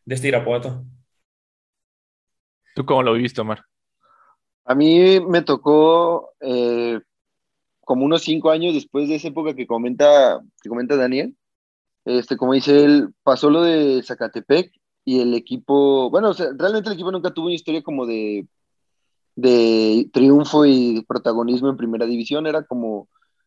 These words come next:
Speaker 3: subimos diez años y esos diez años estamos en los últimos lugares y luego descendemos, pero descendemos y dominamos la liga y perdemos las finales de ascenso.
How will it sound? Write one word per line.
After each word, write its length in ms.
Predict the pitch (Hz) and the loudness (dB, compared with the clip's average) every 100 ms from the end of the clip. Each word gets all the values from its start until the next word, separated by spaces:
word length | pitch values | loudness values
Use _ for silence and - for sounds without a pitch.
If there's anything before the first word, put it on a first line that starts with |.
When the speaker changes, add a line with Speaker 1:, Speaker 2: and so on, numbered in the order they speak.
| _ _ | _ _
Speaker 3:
subimos 500 | - 135 147 175 165 | -2 4 6 6 4
diez 220 | 170 165 | 4 4
años 540 | 170 196 220 240 - _ - | 2 2 0 -2 -8 _ -8
y 880 | 139 123 123 120 117 117 113 113 113 _ _ | -4 -2 -2 -2 -2 -4 -4 -6 -10 _ _
esos 220 | - 139 160 | -2 0 2
diez 180 | 165 | 2
años 220 | 170 170 160 | 2 0 -4
estamos 300 | 135 156 156 | -4 -4 -4
en 80 | |
los 140 | 135 123 | -4 -6
últimos 340 | 123 143 135 | -6 -4 -2
lugares 480 | 123 123 139 160 165 | -2 0 0 -2 -8
y 40 | |
luego 220 | 117 117 127 | -10 -6 -6
descendemos, 640 | 120 113 117 131 139 135 _ _ - | -6 -8 -6 -6 -8 -12 _ _ -4
pero 420 | 127 127 127 123 | -2 0 0 -2
descendemos 720 | 127 123 131 147 175 208 - _ _ _ | -4 -4 -4 -2 -4 -6 -12 _ _ _
y 140 | 131 135 | -4 -2
dominamos 540 | 139 139 143 160 180 | 0 0 0 0 0
la 120 | 170 | 0
liga 300 | 147 170 185 | -2 -4 -6
y 40 | 190 | -8
perdemos 400 | 131 120 127 135 | -10 -10 -10 -8
las 140 | 131 | -10
finales 380 | 120 117 120 123 | -8 -4 -4 -4
de 100 | 123 | -6
ascenso. 400 | 127 135 135 | -6 -8 -8